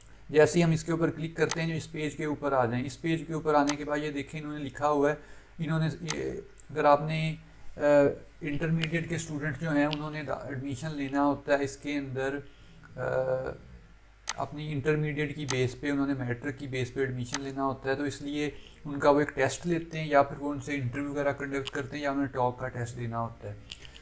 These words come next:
तो इसलिए, इसलिए उन, उनका जो previous record इतना होता है उसको वो चे-, count नहीं इतना करते कि उसका कितना जीपीए वगैरह होना चाहिए। लेकिन अगर आप मास्टर में देखें तो देखिए उन्होंने मिक-, maximum, उन्होंने minimum जीपीए कोई सेट करके रखा हुआ है कि आपके इतने बैचलर में से number होंगे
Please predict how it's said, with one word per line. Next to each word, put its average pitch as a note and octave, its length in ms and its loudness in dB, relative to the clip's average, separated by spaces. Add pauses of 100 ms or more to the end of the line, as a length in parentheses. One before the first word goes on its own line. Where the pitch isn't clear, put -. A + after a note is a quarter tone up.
(120)
तो - 100 -4
इसलिए, E3+ 340 4
इसलिए E3 600 2 (100)
उन, D3+ 140 -6 (140)
उनका D3+ 320 0
जो D#3 220 2
previous D#3+ 560 -4
record C#3 360 0
इतना D3 220 -6
होता C#3+ 260 0
है D3 80 2
उसको C#3+ 260 -4
वो C#3+ 120 -2
चे-, C3+ 160 -6 (340)
count C3 280 0
नहीं D#3+ 160 -2
इतना C#3 220 -2
करते C3+ 340 -6
कि C#3+ 140 -6
उसका C3 260 -2
कितना C#3 340 -4
जीपीए C3 440 -4
वगैरह B2+ 380 4
होना A#2+ 200 -2
चाहिए। B2+ 300 -6 (360)
लेकिन D3 180 -2
अगर D#3 140 6
आप D3+ 100 8
मास्टर B2+ 400 4
में E3 180 -2
देखें D3 240 -4
तो D#3 60 -2
देखिए C#3+ 240 -4
उन्होंने D3+ 200 -6
मिक-, C#3 240 -6
maximum, D3 560 -4 (680)
उन्होंने D#3+ 240 2
minimum D#3 420 2
जीपीए C#3 380 -4
कोई D3 120 -6
सेट C3+ 280 -4
करके C#3+ 300 0
रखा C#3 300 4
हुआ C#3 160 8
है C#3 60 6
कि C#3 100 0
आपके C3 280 0
इतने C#3 240 -2
बैचलर C3 340 0
में C#3 140 -4
से C3+ 140 -4
number C3 340 -4
होंगे C#3 320 -4